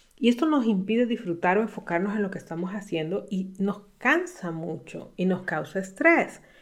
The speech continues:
Te voy a contar que esa es una de las mayores razones por las cuales padecemos de ansiedad y de estrés, porque estamos pendientes todo el día, veinticuatro siete, pegados a un celular.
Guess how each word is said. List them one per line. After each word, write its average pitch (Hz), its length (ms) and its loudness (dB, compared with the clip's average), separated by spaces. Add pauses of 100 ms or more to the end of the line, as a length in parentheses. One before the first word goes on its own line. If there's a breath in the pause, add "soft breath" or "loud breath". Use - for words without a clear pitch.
(340 soft breath)
Te 190 60 6
voy 180 160 8
a 214 80 6
contar 240 420 2
que - 220 -4
esa 190 240 -2
es 214 100 -4
una 208 240 0
de 214 100 2
las 202 200 -2 (180)
mayores 175 960 2
razones 170 420 -4
por 190 160 -2
las 165 80 -4
cuales 165 240 -4
padecemos 175 560 -2
de 185 240 -2
ansiedad 151 540 -4
y 202 80 2
de 214 80 0
estrés, 262 440 0
porque - 200 -4
estamos 202 420 0 (460 loud breath)
pendientes 208 580 6
todo 240 240 10
el 254 80 8
día, 240 220 4
veinticuatro 202 480 0
siete, 190 260 -2
pegados 170 380 0
a - 20 -4
un 165 140 -4
celular. 156 480 -6